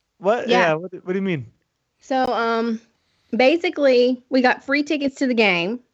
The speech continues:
Speaker 1: Mm-hmm.
Speaker 2: and we just had to, like, take picture. Like, it, sometimes you have to buy, like, concessions and things, and then they'll reimburse you. Um, but our job was, like, to, we were secret shopping on the security team.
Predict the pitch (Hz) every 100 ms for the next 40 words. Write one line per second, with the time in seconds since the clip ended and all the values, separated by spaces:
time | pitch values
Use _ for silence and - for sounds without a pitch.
0 | _ _ 151 147 160 175 170 _ _ _
1 | _ _ _ _ - 214 208 208 202 220
2 | 240 240 226 226 226 220 208 180 180 -
3 | _ _ _ - 254 247 - 226 220 226
4 | - - 208 202 - - 226 - - 302
5 | 359 359 294 254 233 233 202 185 - 202
6 | 175 190 185 233 233 247 262 262 277 262
7 | 214 208 208 190 196 185 175 175 - 240
8 | 254 - _ _ _ _ _ - - _
9 | 208 196 180 180 - 220 - 220 247 247
10 | 226 220 202 190 160 - 220 208 190 180
11 | - _ _ _ _ _ - 240 220 202
12 | 240 226 - - 196 196 196 185 190 180
13 | - 165 196 262 311 311 359 381 392